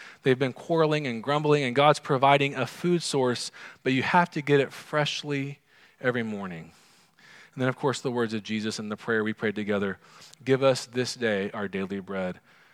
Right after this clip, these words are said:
We need to remember that we're tethered to Jesus, that we are revived by him, that we are connected to him daily.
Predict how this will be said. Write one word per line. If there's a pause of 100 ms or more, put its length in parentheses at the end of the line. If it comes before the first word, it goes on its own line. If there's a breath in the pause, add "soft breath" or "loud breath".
(800 soft breath)
We
need
to
remember
that
we're
tethered
to (460 soft breath)
Jesus,
that
we
are (280 loud breath)
revived
by
him,
that
we
are
connected
to
him
daily.